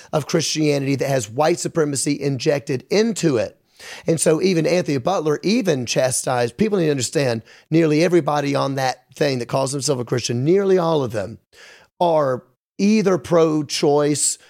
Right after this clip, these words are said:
some of them are pro-abortion. There's a difference there. Most of them are also affirming, L G B T affirming as well. Anthea Butler's pro,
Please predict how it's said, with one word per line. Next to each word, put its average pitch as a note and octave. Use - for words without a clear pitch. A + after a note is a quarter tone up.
some E3
of D3
them C#3
are B2+
pro-abortion. B2
There's A#2
a A2+
difference A2
there. A#2
Most F3
of D#3+
them E3
are D3+
also C#3+
affirming, C3+
L C3
G A#2+
B A#2+
T B2
affirming B2+
as A#2+
well. A2+
Anthea D#3+
Butler's C#3
pro, C3